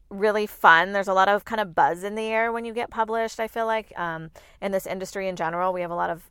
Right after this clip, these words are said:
frienders, I call them. And so it's kind of fun. When you get published, everyone gets really excited for you. And, um, it's really kind of fun to see, um,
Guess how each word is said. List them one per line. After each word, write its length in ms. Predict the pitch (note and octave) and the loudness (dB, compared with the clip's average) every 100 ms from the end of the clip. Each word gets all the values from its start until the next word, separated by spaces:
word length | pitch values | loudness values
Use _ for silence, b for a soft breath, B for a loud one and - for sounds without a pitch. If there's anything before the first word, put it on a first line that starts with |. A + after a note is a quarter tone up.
| _ | _
frienders, 840 | - F#3 F3 F3 F#3 F#3+ G#3+ A3 | -6 -2 -2 0 -2 -2 -8 -8
I 160 | - G3+ | -8 -4
call 200 | A#3 A3 | -2 0
them. 360 | G#3+ G#3+ A3 - B B | 0 -2 -6 -16 B B
And 160 | G#3 G3+ | -8 -2
so 200 | F#3+ F#3+ | 0 2
it's 120 | F#3 | 0
kind 160 | A3+ | -4
of 80 | G#3+ | -4
fun. 220 | - G3 | 0 0
When 120 | E3 F3 | 0 -8
you 60 | |
get 140 | F3+ E3+ | -8 -6
published, 380 | - F#3+ F#3+ | -4 -4 -4
everyone 240 | E3+ F#3 F#3 | -6 -6 -8
gets 200 | F3+ - | -10 -8
really 180 | F3 F3 | -8 -8
excited 400 | - E3+ E3+ F3 | -8 -6 -6 -10
for 100 | F#3+ | -10
you. 380 | F#3 F3+ F3+ E3+ | -6 -2 -2 -4
And, 180 | D#3+ D#3+ B B B | -8 -14 B B B
um, 260 | E3 E3+ D#3+ - | -14 -14 -14 -16
it's 140 | - | -8
really 160 | G3+ G3 | -6 -6
kind 160 | G3 | -8
of 40 | F3+ | -6
fun 220 | E3+ E3+ | -6 -6
to 100 | F3 | -10
see, 560 | - F3+ E3+ E3 E3 - - | -12 -14 -12 -12 -14 -16 -14
um, 460 | E3+ D#3 C#3 D#3+ | -10 -10 -12 -16